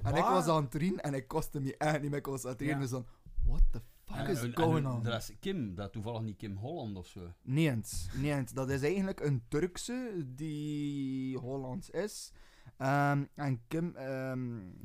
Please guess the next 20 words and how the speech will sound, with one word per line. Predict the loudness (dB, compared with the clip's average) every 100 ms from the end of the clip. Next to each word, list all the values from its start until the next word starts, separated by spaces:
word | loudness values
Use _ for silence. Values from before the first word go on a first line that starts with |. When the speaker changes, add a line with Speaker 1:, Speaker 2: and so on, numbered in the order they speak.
| -12 -12 -12 -12 -14 -18 -20 -20 -20 -14
Speaker 1:
hij | -6 -2 0 0 -2 -2
was, | -2 -4 -4
Hans | -2 0 2
was | 2 0
actief | -2 -4 -4
in | -2
de | -2
Speaker 2:
Ja. | 4
Speaker 1:
porno-industrie | 4 4 2 0 -4 -4 -8 -10 -6
ervoor. | -6 -2 -2 -2 -6 -12
Speaker 2:
Ja. | -12 -12 -6
Speaker 1:
En | -2
hij | 0
had | 0 -2
ook, | -6 -6
eh, | -6 -4 -4 -4
Desire, | -2 -2 -2 -4 -4 -4 -8 -10
dat | -8
was | -8 -8
een | -4 -4